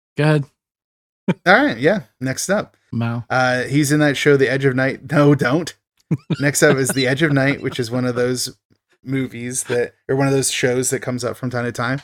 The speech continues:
Speaker 2: Santa Barbara, which, by the way, um, my, uh, my cousin Joe, like, finally,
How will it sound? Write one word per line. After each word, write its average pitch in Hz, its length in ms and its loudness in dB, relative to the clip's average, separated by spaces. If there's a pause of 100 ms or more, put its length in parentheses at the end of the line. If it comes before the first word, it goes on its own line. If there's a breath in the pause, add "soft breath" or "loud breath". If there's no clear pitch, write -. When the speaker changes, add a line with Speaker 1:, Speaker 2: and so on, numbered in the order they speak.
(260 soft breath)
Speaker 2:
Santa 151 380 6
Barbara, 151 720 6 (640 loud breath)
which, 147 220 4
by 185 160 8
the 180 80 4
way, 160 260 6
um, 123 520 0 (520)
my, 143 300 2 (120)
uh, 131 340 2
my 139 120 2
cousin 139 400 2
Joe, 120 320 -2
like, 120 260 -6
finally, 123 380 -4